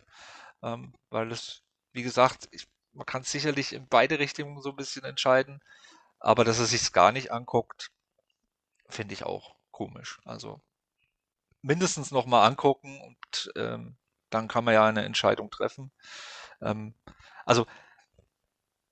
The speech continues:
ich spreche jetzt mal das Spiel an, Schalke gegen Bremen, den Elfmeter, ähm, in Bremen das Spiel, diesen Witz-Elfmeter. Also wenn das ein Elfmeter ist und wenn man sich das noch mal anguckt, dann frage ich mich,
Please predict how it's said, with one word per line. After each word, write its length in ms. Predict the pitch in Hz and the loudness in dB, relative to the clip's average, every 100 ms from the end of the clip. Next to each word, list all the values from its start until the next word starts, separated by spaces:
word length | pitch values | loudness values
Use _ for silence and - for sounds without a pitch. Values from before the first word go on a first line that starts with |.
| _ _ _ _ _ - | _ _ _ _ _ 2
ich 180 | 165 | 6
spreche 500 | - - - - 151 | 8 6 4 6 6
jetzt 180 | 170 - | 4 2
mal 120 | 151 | 2
das 120 | 147 147 | 4 0
Spiel 300 | 165 160 156 | 0 0 2
an, 420 | 139 151 151 _ _ - | 0 -2 -12 _ _ -6
Schalke 720 | - 135 139 151 151 151 147 | 4 6 6 4 2 2 2
gegen 680 | - 139 135 131 127 127 - | -2 -4 -2 -8 -14 -16 -10
Bremen, 560 | - 139 175 190 185 185 | 0 4 6 4 2 0
den 180 | 165 160 | 0 2
Elfmeter, 720 | 151 - 151 160 160 165 156 _ _ | 0 2 2 4 4 2 0 _ _
ähm, 460 | - 147 143 139 143 _ _ _ - - | -4 -2 -2 -8 -16 _ _ _ -20 -8
in 160 | 139 135 | -6 2
Bremen 400 | 147 147 143 139 | 6 6 6 4
das 160 | 135 | 4
Spiel, 480 | - 131 139 143 - - | 4 4 4 2 -2 -8
diesen 440 | - 139 143 135 | -2 0 0 4
Witz-Elfmeter. 880 | 143 - 131 127 139 135 135 131 127 - _ _ | 4 4 0 0 2 2 6 6 4 -4 _ _
Also 180 | 143 123 | 2 4
wenn 120 | 127 | 6
das 200 | 143 160 | 6 6
ein 60 | 175 | 4
Elfmeter 460 | 165 - 151 156 | 0 2 0 4
ist 140 | 156 - | 2 2
und 80 | 131 | -8
wenn 60 | |
man 80 | 127 | -6
sich 160 | 127 - | -4 4
das 200 | 139 - | 4 4
noch 120 | 151 | 4
mal 100 | 135 | 6
anguckt, 360 | 131 - - | 4 0 -2
dann 100 | 131 | -2
frage 300 | 123 127 123 | 4 6 6
ich 100 | 131 | 2
mich, 400 | 123 131 - - | -6 -12 -14 -20